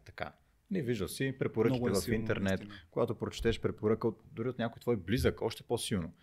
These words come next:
Speaker 1: Например, а, има хора, които, понеже сега тук сме в, а, студиото, Sticky Brain Studio, а, на Стани Никола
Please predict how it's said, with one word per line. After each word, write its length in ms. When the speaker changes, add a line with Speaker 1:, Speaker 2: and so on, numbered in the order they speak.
Speaker 1:
Например, 540
а, 320
има 180
хора, 260
които, 400
понеже 220
сега 160
тук 200
сме 140
в, 180
а, 200
студиото, 440
Sticky 440
Brain 180
Studio, 360
а, 240
на 140
Стани 260
Никола 360